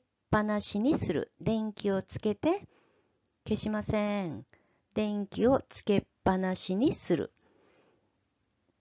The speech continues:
昨日の晩、電気をつけっぱなしにして寝てしまいました。靴下を脱ぎっぱなしに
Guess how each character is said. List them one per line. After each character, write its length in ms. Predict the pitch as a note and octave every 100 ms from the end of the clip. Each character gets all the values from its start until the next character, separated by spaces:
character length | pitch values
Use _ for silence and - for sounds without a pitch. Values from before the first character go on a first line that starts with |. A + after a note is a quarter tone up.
| _ -
昨 100 | A3+
日 360 | A3 A3 A3
の 180 | A3 G#3+
晩、 560 | G#3+ G#3+ G#3+ C#4 G4+ - _
電 400 | G3 G#3+ G#3+ G#3+
気 220 | G3 F#3+ A3
を 140 | C4+
つ 200 | - -
け 140 | -
っ 100 | A3 - _ _
ぱ 100 | -
な 180 | G#3+ G#3+
し 200 | G#3 G#3
に 180 | G#3 G#3
し 240 | - G#3
て 320 | G3+ D4+ G4 - _ _ _
寝 160 | G3 F3+
て 320 | - C#4 B4 -
し 200 | - F3+
ま 160 | F3+
い 100 | F3
ま 140 | D#3+ D#3+
し 140 | -
た。 120 | - - _ _ _ _ _ _ - - _ _ _ -
靴 480 | - A#3 - A#3 A3+
下 640 | - G#3 - G3+ G3 G#3
を 300 | C#4+ G4+ - - _ _ _ _ _ _ _ _ _ _ -
脱 200 | G#3 G#3
ぎ 160 | A3
っ 100 | D4 - _ _ _ _ _ -
ぱ 140 | A3
な 260 | A3 A3 A3
し 500 | - - G#3+ G#3+ G#3+
に 300 | A3 C#4